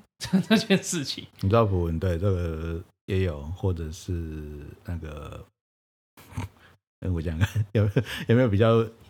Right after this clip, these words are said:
Speaker 1: 哎，有哎，有。呃，我自身的例子，我自身就是蛮夸张的，因为你知道我请，
Speaker 2: 嗯。
Speaker 1: 我的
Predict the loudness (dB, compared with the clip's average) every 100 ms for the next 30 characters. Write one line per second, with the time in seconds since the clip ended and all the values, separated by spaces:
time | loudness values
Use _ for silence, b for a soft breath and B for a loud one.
0 | _ _ 2 2 4 2 2 0 -4 -6
1 | -6 -4 -4 -4 -2 2 2 2 2 0
2 | -2 -2 -2 0 0 0 0 -2 -4 -6
3 | -6 -6 -6 -6 -10 -10 -10 -8 -4 -2
4 | -2 0 -2 -4 -8 -10 -10 -16 _ _
5 | _ -8 -6 -4 -4 -6